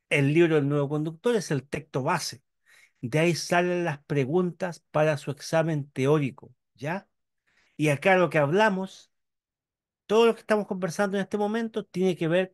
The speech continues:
este, este es un tema del libro del nuevo conductor. Eso es lo que estamos viendo.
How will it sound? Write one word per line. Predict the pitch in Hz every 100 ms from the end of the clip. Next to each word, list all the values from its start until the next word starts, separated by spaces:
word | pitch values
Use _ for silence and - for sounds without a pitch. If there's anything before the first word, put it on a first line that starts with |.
| -
este, | - - 262 240
este | - 277
es | 233
un | 226 202
tema | - 208 214
del | 190 156 151
libro | 190 185
del | 160
nuevo | 151 160
conductor. | 147 151 - 170 - _ _ _ _ _ _
Eso | 185
es | 185
lo | 240
que |
estamos | 214 208 196
viendo. | 180 120 -